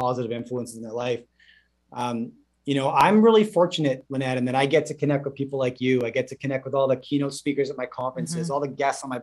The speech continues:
Speaker 1: podcast. You know, a common thread that I pick up on all the successful individuals that I get the honor of speaking to is that they want to pay it forward, right?
Speaker 2: Mm-hmm.
Speaker 1: They recognize that they were mentored or they were counseled or advised or had a positive influence somewhere along the way.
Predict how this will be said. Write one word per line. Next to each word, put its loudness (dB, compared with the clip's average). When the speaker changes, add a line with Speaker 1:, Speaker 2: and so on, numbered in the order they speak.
Speaker 1:
podcast. -2
You 0
know, 4
a 2
common 2
thread 2
that -6
I -2
pick 0
up 2
on -10
all 4
the 6
successful -2
individuals -2
that -10
I -2
get -4
the -4
honor -8
of -14
speaking -4
to -6
is -8
that -2
they 6
want 6
to 2
pay 6
it 4
forward, -2
right? -2
Speaker 2:
Mm-hmm. -6
Speaker 1:
They 4
recognize 0
that -6
they 2
were 4
mentored -2
or -12
they -4
were 0
counseled 2
or 0
advised 2
or -10
had -2
a -2
positive 2
influence -6
somewhere 2
along 0
the -2
way. -4